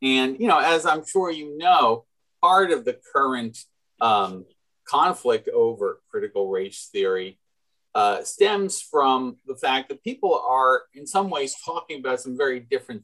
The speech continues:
things. And what some people are attacking is not what other people are defending.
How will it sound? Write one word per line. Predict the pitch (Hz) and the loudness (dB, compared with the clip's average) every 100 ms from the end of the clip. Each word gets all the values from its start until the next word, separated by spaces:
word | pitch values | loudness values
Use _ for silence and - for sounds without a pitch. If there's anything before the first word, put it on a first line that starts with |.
| _ | _
things. | 123 110 95 90 - - _ _ _ - | -8 -8 -10 -16 -20 -20 _ _ _ -10
And | 120 226 110 107 107 - _ _ _ _ 123 | -8 -6 -4 -6 -8 -14 _ _ _ _ -4
what | 123 120 | -2 0
some | - 151 | 0 0
people | 156 131 131 | -4 2 2
are | 117 | 2
attacking | 113 - - 147 - 139 | -2 -6 -8 -6 -6 -8
is | 117 117 | -8 -2
not | 127 120 | 2 2
what | 113 104 | 2 2
other | 110 110 | 2 0
people | 101 110 - 98 | 0 -8 -4 -2
are | 95 | -2
defending. | - - 120 123 123 110 113 | -6 -10 -6 -4 -4 -6 -8